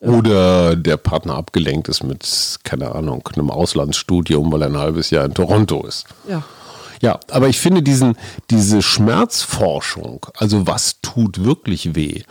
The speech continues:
Speaker 2: und nicht nur das, was tut an der Oberfläche weh, sondern das, was tut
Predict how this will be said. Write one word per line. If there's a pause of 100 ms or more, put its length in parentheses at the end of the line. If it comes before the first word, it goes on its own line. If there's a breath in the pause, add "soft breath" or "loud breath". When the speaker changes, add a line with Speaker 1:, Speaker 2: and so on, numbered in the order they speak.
(240 loud breath)
Speaker 2:
und
nicht
nur
das,
was
tut
an
der
Oberfläche
weh,
sondern
das,
was
tut